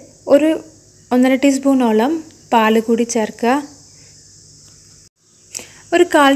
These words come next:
ടീസ്പൂൺ കുരുമുളക് പൊടി കൂടി ചേർത്ത് നന്നായിട്ടൊന്ന് മിക്സ് ചെയ്ത് കൊടുക്കുക. ഇനി നമ്മൾ ആദ്യം തന്നെ ആക്കി വെച്ചിട്ടുള്ള ചിക്കന് ഈ ഒരു മിക്സിലേക്കൊന്ന് ഡിപ്പ് ചെയ്ത് കൊടുക്കുക. അതിനുശേഷം ഇതൊന്ന് ബ്രെഡ് ക്രംസ് വെച്ചൊന്ന്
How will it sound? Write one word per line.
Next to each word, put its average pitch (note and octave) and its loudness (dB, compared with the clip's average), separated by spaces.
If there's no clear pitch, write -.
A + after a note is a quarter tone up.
ടീസ്പൂൺ C#4 0
കുരുമുളക് A#3+ 4
പൊടി B3+ 4
കൂടി B3 0
ചേർത്ത് A3 0
നന്നായിട്ടൊന്ന് A3+ 0
മിക്സ് B3 -4
ചെയ്ത് G#3+ -2
കൊടുക്കുക. G#3 -8
ഇനി F4+ -2
നമ്മൾ D#4 2
ആദ്യം B3+ 4
തന്നെ C4+ 2
ആക്കി A#3 -2
വെച്ചിട്ടുള്ള B3 -2
ചിക്കന് A#3 -2
ഈ B3+ 2
ഒരു C#4+ 0
മിക്സിലേക്കൊന്ന് A#3+ 0
ഡിപ്പ് A3+ -2
ചെയ്ത് A#3 2
കൊടുക്കുക. A3 0
അതിനുശേഷം D#4 2
ഇതൊന്ന് C4 2
ബ്രെഡ് A#3+ 0
ക്രംസ് C4+ 0
വെച്ചൊന്ന് A#3 0